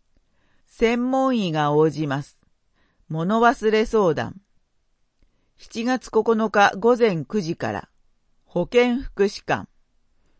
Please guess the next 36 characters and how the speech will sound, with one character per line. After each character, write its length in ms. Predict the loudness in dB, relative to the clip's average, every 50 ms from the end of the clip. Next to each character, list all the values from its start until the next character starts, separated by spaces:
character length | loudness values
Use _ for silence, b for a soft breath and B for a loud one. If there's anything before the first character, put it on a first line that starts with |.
| _ _ _
申 240 | _ -2 -2 -2 -2
し 80 | -4 -6 -4
込 140 | -2 -2
み 140 | -2 -2 0
は 260 | 0 0 0 0 -4 _
七 280 | -18 -20 -10 -6 -2 0
月 240 | 0 0 0 -4 -8
一 280 | -4 -4 -4 -4 -2
日 240 | -2 -4 -2 -2 -2
ま 140 | -2 -2 0
で 160 | 0 -2 -2
に 240 | -2 -6 -10 -12 -14 _ _
介 260 | -2 0 2 2 2
護 140 | 2 2 2
保 120 | 2 0
険 320 | 0 0 -2 -2 -2 -4 -6
課 300 | -4 -4 -2 -2 -4 -10 _ _ _ _ _ _ _ _ _
二 280 | -6 -2 0 0 2 4
零 240 | 4 4 4 2 0
の 380 | 0 -2 -4 -4 -6 -8 -12 _ _ _
一 500 | -12 -12 -12 -12 -10 -8 -6 -4 -4 0
五 500 | 2 4 6 6 6 6 6 4 2 2
四 420 | 2 0 0 0 0 -2 -2 -4
五 400 | 0 0 2 4 4 4 2 0
へ。 260 | -2 -4 -8 -14 -18 _ _ _ _ _ _ _ _ _ _ _ _ _ _ _ _ _ _ _ _ _ _ _ _ _ _ _ _ _ _ _ _
慢 300 | -2 0 0 0 0 -2
性 280 | -2 -2 0 0 0 0
便 280 | 2 2 0 0 -2 -6
秘 140 | -8 -10 -4
症 260 | 0 0 0 2 0
に 140 | -2 -4 -6
つ 120 | -4 -4
い 140 | -4 -4 -2
て 160 | -2 -4 -2
学 380 | -2 -4 -4 -4 -4 -6 -4 -4
ぶ。 220 | -6 -6 -6 -10